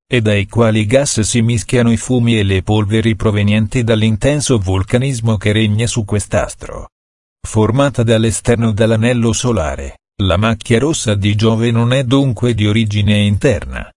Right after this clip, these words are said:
e non poteva in nessun modo essere afferrata a partire dalle osservazioni che si facevano dalla Terra.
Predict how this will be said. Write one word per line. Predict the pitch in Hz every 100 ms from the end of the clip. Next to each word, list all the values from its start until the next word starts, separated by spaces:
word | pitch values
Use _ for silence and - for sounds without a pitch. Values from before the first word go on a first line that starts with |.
| _
e | 104
non | 104 117 117
poteva | 123 117 117 107 104
in | 101
nessun | 101 104 - 123
modo | 117 131 123
essere | 117 110 - 104
afferrata | 95 - 113 127 123 104 98
a | 92
partire | 107 104 151 143
dalle | 113 107 107 107
osservazioni | 104 117 101 110 - 139 135 110
che | -
si | 101 117
facevano | 110 113 135 127 113 113
dalla | 110 107 104
Terra. | 104 110 73 - -